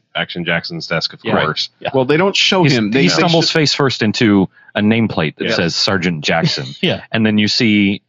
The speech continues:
Speaker 2: from Jackson's point of view, you see this kid, like, holding up the nameplate, slowly moving it down and looking up, and he's, like, trembling, like, "Oh,
Speaker 4: <laughs>
Speaker 2: fuck, oh, fuck, oh, fuck, oh, fuck, oh, fuck, I am fucked now."
Speaker 1: Yeah, and then he
Speaker 3: And then
Speaker 1: passes
Speaker 3: he
Speaker 1: out.
Speaker 2: And he just passes.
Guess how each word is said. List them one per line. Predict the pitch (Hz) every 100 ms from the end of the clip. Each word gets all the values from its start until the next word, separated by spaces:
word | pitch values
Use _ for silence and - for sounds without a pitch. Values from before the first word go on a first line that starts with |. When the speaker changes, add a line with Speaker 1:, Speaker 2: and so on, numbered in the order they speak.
| _ _
Speaker 2:
from | 107 92 92 90 _ -
Jackson's | - 120 - 104 -
point | 104 90
of |
view, | 80 80 80 - _ _
you | 104
see | - 101
this | 95 -
kid, | 135 104 95
like, | 90 -
holding | 110 101
up | 95
the | 95
nameplate, | 98 98 95 87 - _ _ -
slowly | - - 101 101 104 101 98
moving | 101 95 92
it | 85
down | 95 95 90
and | 87
looking | 90 95 - 95 95
up, | 92 92
and | 90
he's, | 87
like, | 92 85 - _ _ _
trembling, | - 92 90 90 90 87
like, | 85 80
"Oh, | 69 73
Speaker 4:
<laughs> | 69 - 156
Speaker 2:
fuck, | - 170 -
oh, |
fuck, | - - -
oh, | - -
fuck, | - -
oh, | -
fuck, | - -
oh, | 78
fuck, | - 78 -
I | 87 80
am | 73 78
fucked | - - 120 - _ -
now." | 104 85 87 - _ _ _ _ _ _ -
Speaker 1:
Yeah, | 85 -
and | 90
then | 87
he | 80
Speaker 3:
And | - 107
then |
Speaker 1:
passes | 104
Speaker 3:
he | 67
Speaker 1:
out. | 65
Speaker 2:
And | 85
he |
just | 82 -
passes. | - -